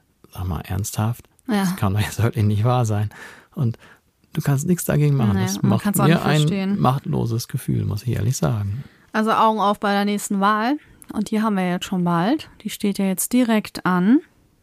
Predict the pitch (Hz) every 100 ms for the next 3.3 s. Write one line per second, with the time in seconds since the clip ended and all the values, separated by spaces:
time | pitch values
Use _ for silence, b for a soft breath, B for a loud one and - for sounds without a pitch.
0 | _ - 196 208 294 _ - 202 - 185
1 | 170 160 233 302 - _ _ _ _ -
2 | 98 117 - 123 143 143 107 101 190 117
3 | 120 110 123